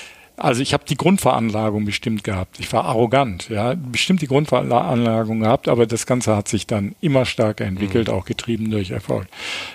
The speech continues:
Speaker 1: Das Zweite ist Maßlosigkeit, ja. Also wir hatten eben vierundzwanzig sieben,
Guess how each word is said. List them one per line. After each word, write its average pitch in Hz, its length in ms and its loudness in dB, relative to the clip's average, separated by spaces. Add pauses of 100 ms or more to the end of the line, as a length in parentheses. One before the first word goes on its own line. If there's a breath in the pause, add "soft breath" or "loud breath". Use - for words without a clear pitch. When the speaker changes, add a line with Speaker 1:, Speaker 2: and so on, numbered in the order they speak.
(260 loud breath)
Speaker 1:
Das 110 140 -2
Zweite 127 340 4
ist 131 560 2
Maßlosigkeit, 95 1040 -2
ja. 113 300 2
Also 104 280 0
wir 110 100 4
hatten 104 160 0
eben 117 220 0
vierundzwanzig 107 680 -2
sieben, 139 340 2